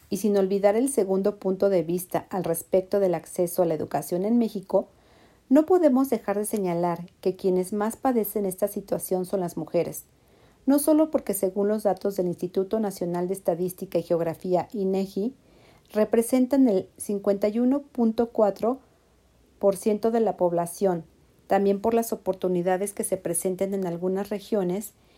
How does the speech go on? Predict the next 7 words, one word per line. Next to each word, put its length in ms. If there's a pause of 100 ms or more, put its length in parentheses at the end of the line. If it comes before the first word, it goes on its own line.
(220)
debido 580 (640)
a 80
las 220
actitudes 640
tradicionales 800
con 180
respecto 720